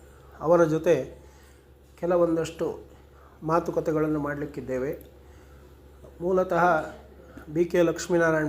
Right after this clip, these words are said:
ಭಟ್ ಅಂತ ಹೇಳ್ತಾರೆ, ಆದರೆ ಕೆಲವರು ಅವರನ್ನು ಗೋಕರ್ಣ ಲಕ್ಷ್ಮೀನಾರಾಯಣ ಭಟ್ರು ಅಂತ ಕರೀತಾರೆ, ಇನ್ನು ಕೆಲವರು ಕುಂದಾಪುರ ಲಕ್ಷ್ಮೀನಾರಾಯಣ ಭಟ್ರು ಅಂತ ಕರೀತಾರೆ, ಮತ್ತು ಕೆಲವರು ಶೃಂಗೇರಿ ಅಂತ ಹೇಳ್ತಾರೆ. ಹಾಗೆ ಅವ್ರದ್ದು ಬಾಲ್ಯ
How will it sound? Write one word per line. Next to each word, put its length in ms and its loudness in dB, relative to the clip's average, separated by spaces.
ಭಟ್ 180 -8
ಅಂತ 220 -8
ಹೇಳ್ತಾರೆ, 480 -8
ಆದರೆ 260 0
ಕೆಲವರು 440 6
ಅವರನ್ನು 640 2
ಗೋಕರ್ಣ 560 2
ಲಕ್ಷ್ಮೀನಾರಾಯಣ 580 -4
ಭಟ್ರು 200 -10
ಅಂತ 180 -8
ಕರೀತಾರೆ, 500 -10
ಇನ್ನು 180 0
ಕೆಲವರು 480 4
ಕುಂದಾಪುರ 580 2
ಲಕ್ಷ್ಮೀನಾರಾಯಣ 680 -6
ಭಟ್ರು 240 -12
ಅಂತ 180 -12
ಕರೀತಾರೆ, 560 -12
ಮತ್ತು 260 2
ಕೆಲವರು 680 2
ಶೃಂಗೇರಿ 480 4
ಅಂತ 160 -2
ಹೇಳ್ತಾರೆ. 400 -4
ಹಾಗೆ 520 0
ಅವ್ರದ್ದು 360 0
ಬಾಲ್ಯ 580 4